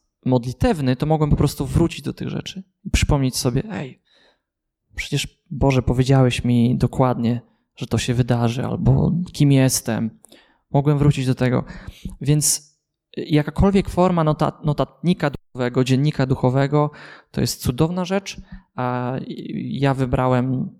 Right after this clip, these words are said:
e, notatki na smartfonie, w chmurze, żeby mieć dostęp zawsze, ale to już takie moje, e, niuanse technologiczne. To może być dla ciebie zeszyt papierowy,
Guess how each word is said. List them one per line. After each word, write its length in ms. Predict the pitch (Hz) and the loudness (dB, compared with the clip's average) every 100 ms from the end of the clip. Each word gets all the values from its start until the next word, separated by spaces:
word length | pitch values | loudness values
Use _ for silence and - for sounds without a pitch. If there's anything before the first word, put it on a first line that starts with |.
| - | -12
e, 160 | 151 131 | -8 -4
notatki 420 | 127 131 127 127 | -2 -2 -2 -2
na 80 | 127 | -2
smartfonie, 680 | - 131 - 160 175 165 165 - - _ _ _ _ _ _ | -2 -4 -2 0 2 2 2 -2 -6 _ _ _ _ _ _
w 120 | - | -6
chmurze, 640 | - - 131 147 143 151 147 - _ _ _ | -2 4 6 6 6 4 0 -8 _ _ _
żeby 240 | - 123 | -2 4
mieć 160 | 120 117 | 4 4
dostęp 400 | 120 120 135 135 | 0 0 0 2
zawsze, 440 | 135 127 - 127 - - - | 2 0 -2 -4 -6 -14 -4
ale 140 | 143 | 0
to 100 | 143 | 2
już 100 | 135 | 0
takie 240 | 135 - | -2 -2
moje, 260 | 127 123 120 | 2 2 4
e, 840 | 123 - 131 127 127 127 127 123 - - | 2 2 0 0 -2 -2 -2 -2 -2 -2
niuanse 600 | - 135 127 123 120 139 | -2 0 2 4 2 0
technologiczne. 600 | - - 127 120 117 - | -2 0 0 0 -2 -4
To 120 | - | -4
może 220 | 180 185 160 | 0 0 0
być 180 | 147 | 0
dla 80 | 143 | 0
ciebie 400 | 135 131 123 120 | -2 0 0 0
zeszyt 460 | 117 120 - 113 - - | 0 -4 -4 -8 -14 -4
papierowy, 440 | 135 131 113 117 | -2 0 -2 -4